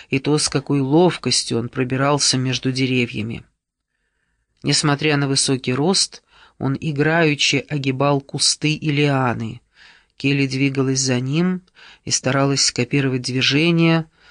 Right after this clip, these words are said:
однако лишь спотыкалась и путалась в темноте.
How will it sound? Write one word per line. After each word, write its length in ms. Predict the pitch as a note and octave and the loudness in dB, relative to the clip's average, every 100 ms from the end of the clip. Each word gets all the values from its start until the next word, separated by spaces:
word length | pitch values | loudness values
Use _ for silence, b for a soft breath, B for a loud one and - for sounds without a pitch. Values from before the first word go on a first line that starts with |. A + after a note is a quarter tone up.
| b b | b b
однако 420 | - C3+ F3 F3 D#3 | -4 0 2 2 2
лишь 240 | C3+ - | 2 2
спотыкалась 960 | - D3 - B2 - E3+ F#3+ F#3 - - | 0 -2 -2 -4 0 2 4 2 0 -2
и 100 | D3 | -4
путалась 640 | - C#3 C3+ C#3 C#3+ C#3+ | -6 -6 -2 -2 0 0
в 80 | - | -2
темноте. 760 | - C#3 C3+ C3+ - B2+ G#2 | -2 -2 0 0 0 -2 -2